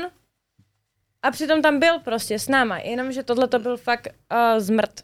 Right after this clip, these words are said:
jakože fakt, jo, on, eh, jak jsem tam jezdila s tím bratrancem, tak on ho šikanoval prostě, on ho taky jako opíjel a potom s-, on nějaký uchylák prostě, jako fakt, že jo, a toho, toho kluka jsem znala celý těch prostě, eh,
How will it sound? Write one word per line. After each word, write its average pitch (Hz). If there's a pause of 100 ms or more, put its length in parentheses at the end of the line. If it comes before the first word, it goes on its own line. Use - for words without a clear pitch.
(100)
jakože 240
fakt, 220
jo, 190
on, 214 (380)
eh, - (340)
jak 202
jsem 220
tam 214
jezdila 208
s -
tím 196
bratrancem, 226
tak 196
on 196
ho 190
šikanoval 196
prostě, 202 (600)
on 208
ho 226
taky 220
jako 190
opíjel 202 (200)
a 190
potom 208
s-, -
on 196
nějaký 208
uchylák 175
prostě, -
jako 185
fakt, 190
že 190
jo, 185
a -
toho, 202
toho 226
kluka 220
jsem 220
znala 208
celý 208
těch 208
prostě, 202
eh, 196